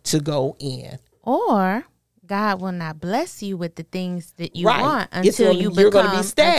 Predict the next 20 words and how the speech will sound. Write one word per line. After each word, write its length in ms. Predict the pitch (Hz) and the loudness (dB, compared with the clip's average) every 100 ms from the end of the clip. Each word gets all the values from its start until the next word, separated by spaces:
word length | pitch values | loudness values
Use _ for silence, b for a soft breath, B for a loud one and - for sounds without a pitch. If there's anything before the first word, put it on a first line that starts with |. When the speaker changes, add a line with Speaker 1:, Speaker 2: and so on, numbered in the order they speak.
| 269 | 4
Speaker 2:
until 100 | 247 | 2
you 160 | 214 | 2
become 420 | 190 175 - 202 175 | -2 -4 -2 -2 -2
obedient 680 | 156 139 214 349 220 156 - | -4 -4 -2 -2 -2 -4 -6
to 80 | 196 | -6
his 220 | 180 160 | -6 -6
word. 380 | 180 202 147 147 - | -4 -2 -2 -4 -4
Speaker 1:
Right. 280 | 170 180 147 | 0 2 0
Speaker 2:
And 140 | 214 226 | -4 -4
it's 200 | - - | -6 -6
funny 400 | 302 339 330 285 | -2 -2 -2 -4
that 320 | 226 202 - | -4 -4 -6
you 100 | 254 | -8
should 220 | - 226 | -6 -8
say 240 | - 220 | -6 -4
what 240 | 208 202 - | -4 -8 -10
you 60 | |
said, 340 | 214 202 175 156 | -10 -6 -6 -6
because 400 | 160 - 165 147 | -10 -6 -8 -8
before 720 | 156 165 - 240 262 269 269 | -12 -12 -6 -4 -2 -2 -4